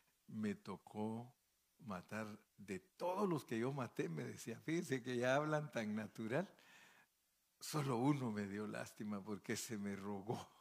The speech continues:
pero me rogó llorando que no lo matara y lo tuve que matar". Entonces,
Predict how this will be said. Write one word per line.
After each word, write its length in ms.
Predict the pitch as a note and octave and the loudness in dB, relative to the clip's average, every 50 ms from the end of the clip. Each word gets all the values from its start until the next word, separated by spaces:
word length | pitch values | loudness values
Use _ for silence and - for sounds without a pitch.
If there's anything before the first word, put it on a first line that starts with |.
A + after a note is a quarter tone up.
| _ _ | _ _
pero 260 | - B2+ A2+ G#2+ G#2 G2+ | -10 -10 -8 -8 -8 -8
me 240 | G#2 G#2+ G#2 G#2+ | -6 -6 -6 -6
rogó 640 | G2+ - A2 G#2+ A2 A2+ A2+ A#2+ E3 C3+ B2 - - - - - - - - _ _ _ _ _ _ _ _ | -6 -4 -4 -4 -4 -2 0 2 2 2 2 0 -6 -16 -20 -20 -20 -20 -20 _ _ _ _ _ _ _ _
llorando 760 | G#2+ G2 A2+ G#2+ F#2 G2+ - E3 C#3 C3 A#2 A2+ G#2+ G#2+ G#2 | -8 -2 -2 -2 0 0 0 2 2 0 0 -4 -8 -12 -12
que 140 | - A#2 G2+ | -10 -8 -8
no 160 | G2+ G#2 G2+ | -6 -6 -4
lo 120 | G#2 G#2+ G#2 | -4 -4 -4
matara 460 | G2 G2 F#2 - - G#2+ G#2 A#2 A#2 | -6 -8 -10 -8 -8 -8 -6 -6 -6
y 80 | G#2+ G2+ | -6 -8
lo 180 | G2 G2+ F#2+ F2+ | -8 -10 -12 -12
tuve 280 | - - G2+ F2+ F#2 | -12 -10 -10 -10 -10
que 160 | - - G2 | -10 -12 -16
matar". 480 | F#2+ F#2+ F#2+ F#2 - _ - G2 - - _ _ _ - - _ _ _ _ _ _ _ _ _ _ _ _ _ - - - - - - - - _ _ _ _ _ | -16 -14 -18 -20 -20 _ -20 -20 -20 -20 _ _ _ -20 -20 _ _ _ _ _ _ _ _ _ _ _ _ _ -20 -20 -20 -20 -20 -20 -20 -20 _ _ _ _ _
Entonces, 640 | - A2+ G#2+ G2 A#2 A#2+ B2+ B2 D3 C#3 C3 - - | -4 -4 -2 2 2 2 4 4 4 2 2 0 -6